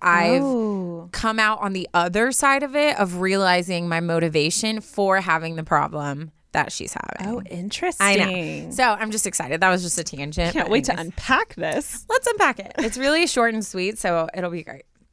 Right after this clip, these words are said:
Speaker 1: Okay. Hi, Ash and Taryn.
Speaker 2: <sighs> My girl. You're my favorite.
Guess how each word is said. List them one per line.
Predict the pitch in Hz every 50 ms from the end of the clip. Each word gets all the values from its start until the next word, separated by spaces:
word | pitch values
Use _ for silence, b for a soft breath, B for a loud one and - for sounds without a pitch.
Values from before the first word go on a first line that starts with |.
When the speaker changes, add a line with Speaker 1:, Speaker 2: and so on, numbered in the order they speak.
| _ -
Speaker 1:
Okay. | 202 185 190 - - _ _ _ _ _ _ _ _ _ _ _ _ _ _ _ _ _ -
Hi, | - 180 202 202 208 220 -
Ash | - 196 196 185 180 170 - - - - - - _ _ _
and | - 180 170 156
Taryn. | 165 - - - - 87 - 185 - -
Speaker 2:
<sighs> | - -
My | 220 214 190 190 196
girl. | 190 196 175 160 - - - - 226 233 - _ _ _ -
You're | 190 185 180
my | 170 170 175
favorite. | - - - 208 -